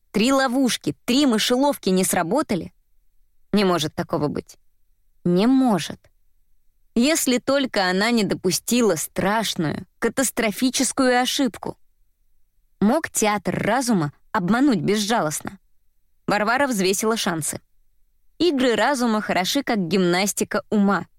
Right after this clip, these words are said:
Реальность может оказаться сложнее и коварнее. Жизнь не предсказать, сколько ни пытайся и не пышься. Хоть карты Таро разложи на весь Невский.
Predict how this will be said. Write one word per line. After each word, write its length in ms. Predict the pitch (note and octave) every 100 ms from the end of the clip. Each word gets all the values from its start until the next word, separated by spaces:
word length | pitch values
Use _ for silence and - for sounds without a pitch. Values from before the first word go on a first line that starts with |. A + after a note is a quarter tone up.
| _ _ _ _ _ _
Реальность 540 | A3+ D4+ F4+ E4 - B3+
может 280 | C#4+ C#4+ A#3
оказаться 440 | G#3+ A#3+ C4 A#3+
сложнее 760 | - F3 F3 E3 G#3 C4+ B3+ -
и 180 | -
коварнее. 720 | - F#3 F#3+ A3 E3+ D3+ E3+ - _ _ _ _ _ _
Жизнь 380 | A3+ D4 F4 D4 C#4+
не 100 | C#4
предсказать, 800 | C#4 - - C#4 F#3+ D#3 - - _ _
сколько 360 | - - G3+ A3
ни 120 | G3
пытайся 540 | F#3+ G3 A3+ B3 - F#3
и 80 | F3+
не 120 | G#3+
пышься. 460 | - E3 - - - _ _ _ _ _
Хоть 200 | A3 A3+
карты 300 | - B3 C4
Таро 340 | - B3 C4+ C4
разложи 480 | G3+ F3+ F#3+ G3+ A#3+
на 120 | F3
весь 220 | F3+ -
Невский. 460 | F#3+ D#3 - -